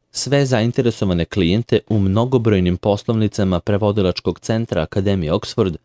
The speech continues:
koje se nalaze u skoro svim većim gradovima širom Srbije,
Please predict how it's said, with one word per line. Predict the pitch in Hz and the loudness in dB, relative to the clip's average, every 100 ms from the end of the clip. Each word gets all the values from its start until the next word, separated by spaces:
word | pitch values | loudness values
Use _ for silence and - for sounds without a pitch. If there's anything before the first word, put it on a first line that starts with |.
| _ _ _ _ _ _ _ - | _ _ _ _ _ _ _ -4
koje | 143 | -2
se | 135 131 | 0 0
nalaze | 127 127 127 120 - | 0 2 2 2 0
u | 113 | -2
skoro | - 123 113 | 0 0 0
svim | - 127 117 - | 0 0 0 0
većim | 107 107 - 95 | 0 0 0 0
gradovima | 110 104 101 85 76 | 0 0 0 0 0
širom | 78 110 85 | -2 -2 -2
Srbije, | 87 85 87 87 | -2 -2 0 0